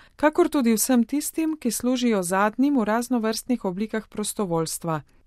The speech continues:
Zahvalil se je pastirjem krajevnih cerkva, ki so načrtovali te dneve molitve in razmisleka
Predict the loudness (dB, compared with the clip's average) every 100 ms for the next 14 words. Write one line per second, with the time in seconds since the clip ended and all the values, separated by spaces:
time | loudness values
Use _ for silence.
0 | -10 0 0 4 4 4 2 2 2 4
1 | 0 -2 0 2 2 0 0 0 0 0
2 | -2 -4 -4 -2 0 0 0 -4 -2 0
3 | 0 -2 -4 -2 0 2 0 -2 0 2
4 | 2 2 0 -2 -4 -6 -4 -2 0 -2
5 | -2 -2 -2 -4 -2 -2